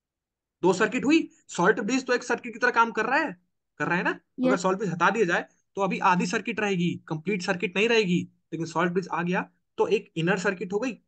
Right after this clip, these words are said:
Speaker 1: एक outer circuit हो गई, यानी एक, एक external circuit, एक internal circuit। ये दोनों क्या हुए, Internal circuit का काम क्या है कि पहले तो वो complete करता है circuit को, दूस-, अगर salt bridge का function यहीं से देखो तो पता चल गया आपको, तुम यहीं से समझ सकते हो इसका main function।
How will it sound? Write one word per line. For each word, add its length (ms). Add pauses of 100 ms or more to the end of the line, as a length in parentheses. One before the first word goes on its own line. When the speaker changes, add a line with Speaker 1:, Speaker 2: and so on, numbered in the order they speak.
Speaker 1:
एक 100
outer 300
circuit 300
हो 60
गई, 100
यानी 180
एक, 120
एक 240
external 400
circuit, 420
एक 140
internal 380
circuit। 340 (340)
ये 80
दोनों 220
क्या 120
हुए, 280 (160)
Internal 240
circuit 240
का 100
काम 180
क्या 140
है 180 (220)
कि 80
पहले 300 (340)
तो 80
वो 100
complete 460
करता 280
है 60
circuit 360
को, 140 (960)
दूस-, 160
अगर 240
salt 320
bridge 200
का 120
function 360
यहीं 180
से 60
देखो 160
तो 120
पता 160
चल 180
गया 100
आपको, 100
तुम 160
यहीं 100
से 120
समझ 140
सकते 200
हो 60
इसका 160
main 240
function। 320